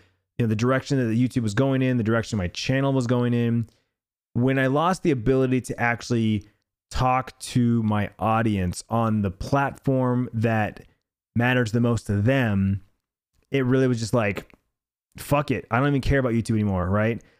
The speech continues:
I don't wanna quit, you know, and I, and I've said this numerous times too. I, I have no intentions of quitting vlogs. I ne-, I never, I never stop vlogging, right? I just vlog less. I share less, right?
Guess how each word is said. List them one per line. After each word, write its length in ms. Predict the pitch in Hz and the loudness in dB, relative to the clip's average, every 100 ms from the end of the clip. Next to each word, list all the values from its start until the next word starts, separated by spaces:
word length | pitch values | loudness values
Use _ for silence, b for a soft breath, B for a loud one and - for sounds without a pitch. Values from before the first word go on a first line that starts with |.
| b | b
I 80 | 127 | -2
don't 100 | 175 | 2
wanna 160 | 214 208 | 2 0
quit, 540 | - 165 135 135 - - _ _ _ _ _ _ _ | 0 2 2 -2 -14 -20 _ _ _ _ _ _ _
you 60 | 131 | -2
know, 280 | 127 120 123 | 2 2 0
and 140 | 135 | 0
I, 40 | 139 | 0
and 120 | 151 | 0
I've 120 | 151 | 0
said 120 | - | 0
this 120 | 165 139 | 0 0
numerous 180 | 147 | 0
times 280 | 123 147 127 | 0 0 0
too. 100 | - | 0
I, 160 | 135 151 | 0 0
I 100 | 147 | 0
have 100 | 180 | 0
no 180 | 170 175 | 2 0
intentions 540 | 147 - 147 143 135 | 0 0 -2 0 -2
of 100 | 113 - _ - | -2 -4 _ -4
quitting 440 | - 139 131 110 | 0 2 2 0
vlogs. 560 | 101 113 104 92 98 - | 2 2 2 0 -4 -2
I 80 | |
ne-, 100 | 113 | -2
I 120 | 104 120 | 0 0
never, 320 | 127 135 131 | 0 0 2
I 40 | |
never 180 | 127 131 | 0 0
stop 440 | - 135 120 - _ _ _ - | 0 0 0 -6 _ _ _ -2
vlogging, 560 | 113 113 113 90 - 101 - _ | 0 2 0 -2 -6 -10 -14 _
right? 320 | 101 104 107 - _ _ _ _ _ - | -2 -2 -4 -10 _ _ _ _ _ -2
I 100 | 135 | 0
just 160 | 131 | 2
vlog 300 | 120 131 131 | 2 2 2
less. 560 | 120 117 117 - - - _ _ _ _ | 2 2 0 -4 -10 -16 _ _ _ _
I 60 | 110 | -4
share 400 | - - 135 123 | -4 -2 0 2
less, 560 | 110 107 107 - - - | 2 0 -2 -6 -14 -4
right? 340 | 107 107 113 | -2 0 -2